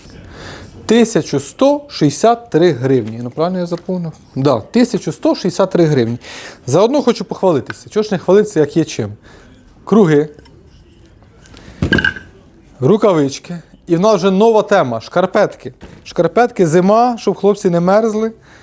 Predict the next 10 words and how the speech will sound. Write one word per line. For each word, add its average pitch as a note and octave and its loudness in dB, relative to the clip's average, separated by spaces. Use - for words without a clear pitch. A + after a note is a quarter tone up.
Хоп, - -2
в'язані. D3+ 0
Я F3 2
так F3+ -2
розумію, F3+ 2
це F3 4
ручна F3 2
робота. D#3 0
От, F#3+ 2
напевно. E3+ 0